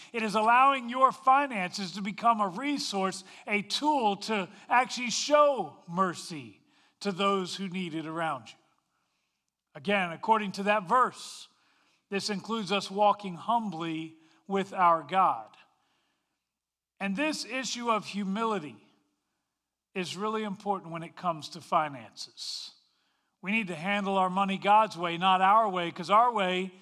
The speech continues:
it's not really as good as we think it is. It is this last element of handling our finances with humility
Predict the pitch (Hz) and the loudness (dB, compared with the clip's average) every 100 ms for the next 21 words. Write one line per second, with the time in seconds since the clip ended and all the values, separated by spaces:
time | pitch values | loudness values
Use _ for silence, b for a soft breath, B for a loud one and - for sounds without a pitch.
0 | b b 202 175 220 220 226 214 180 185 | b b -4 4 4 4 0 0 -2 -2
1 | 233 165 226 220 233 196 196 233 165 - | -2 -4 -6 -6 -6 -4 -2 -2 -4 -8
2 | - - - _ _ _ _ _ _ _ | -12 -12 -14 _ _ _ _ _ _ _
3 | _ 233 240 208 247 220 233 269 269 - | _ -6 -4 -4 -4 2 6 6 6 0
4 | 196 233 262 214 180 175 175 147 240 262 | 2 4 4 0 -2 -4 -6 -4 -4 0
5 | 262 254 247 233 208 B B 226 208 - | 0 0 -4 -8 -12 B B 4 4 6
6 | 226 240 220 208 214 175 214 202 202 196 | 4 4 0 -2 -4 -4 -4 -4 -4 -2
7 | 226 240 185 151 | 0 0 -2 -6